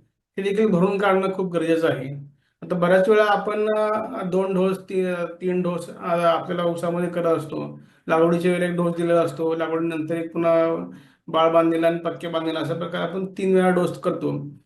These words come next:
परंतु, अ, खताचा डोस पिकाला जमिनीत देणं आणि तो डोस पिकानं वापरणं, हा दोन गोष्टी वेगवेगळ्या आहेत त्या.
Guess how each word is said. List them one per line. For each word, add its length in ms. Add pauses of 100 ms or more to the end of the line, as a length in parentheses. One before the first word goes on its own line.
(200)
परंतु, 560 (420)
अ, 300 (180)
खताचा 500
डोस 300
पिकाला 400
जमिनीत 360
देणं 580
आणि 160
तो 380
डोस 360
पिकानं 420
वापरणं, 500
हा 420
दोन 200
गोष्टी 280
वेगवेगळ्या 440
आहेत 180
त्या. 140